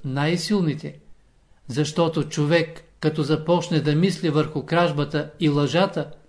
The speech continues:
свързва се с тия отрицателни сили. Опасен предмет е въпросът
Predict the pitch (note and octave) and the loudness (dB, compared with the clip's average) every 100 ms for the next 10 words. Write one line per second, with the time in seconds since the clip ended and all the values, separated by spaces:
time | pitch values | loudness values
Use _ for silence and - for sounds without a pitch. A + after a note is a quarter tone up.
0 | _ _ _ - - - - C3+ D#3 G3 | _ _ _ -20 -20 -14 -2 2 4 2
1 | F#3+ G3 F#3 F3+ E3 D#3+ D#3+ D3 D3+ C3+ | 2 0 0 0 2 2 0 -2 -2 -2
2 | D3 D#3+ F#3 F3+ D#3+ D#3 C#3 C3 - _ | -2 0 2 2 0 -2 -4 -6 -10 _
3 | _ - - _ _ _ - - - _ | _ -20 -20 _ _ _ -20 -20 -20 _
4 | - D3 D3+ D3 D#3 F#3+ F#3 G#3+ F#3+ F#3+ | -4 -4 -2 -2 0 0 0 0 2 0
5 | D#3+ - - E3 D#3 D#3 D#3+ F3 E3+ D#3 | -2 -6 -6 -2 0 0 2 2 2 -2
6 | D#3 | -4